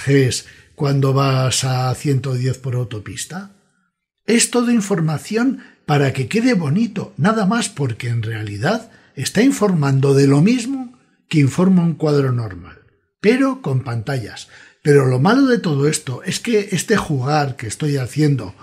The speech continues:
con las pantallas, todo este jugar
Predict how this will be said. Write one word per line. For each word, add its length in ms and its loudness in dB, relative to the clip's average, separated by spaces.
con 220 -6
las 180 2
pantallas, 880 -8
todo 240 2
este 300 4
jugar 600 -4